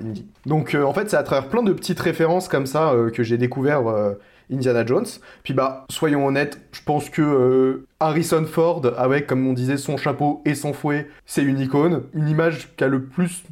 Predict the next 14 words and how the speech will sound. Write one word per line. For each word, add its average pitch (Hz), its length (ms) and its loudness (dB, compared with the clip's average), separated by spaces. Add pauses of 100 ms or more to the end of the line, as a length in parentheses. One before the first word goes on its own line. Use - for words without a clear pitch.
tourné 165 600 2
dans 139 280 -2
Hollywood 143 440 0 (180)
et 131 100 2
dans 143 340 0
tout 160 120 -6
ce - 80 -8
qui - 300 -4
est 143 120 4
film 170 480 0
pour, 160 440 0
entre 139 220 -2
guillemets, 143 560 0 (320)
enfants. 156 460 0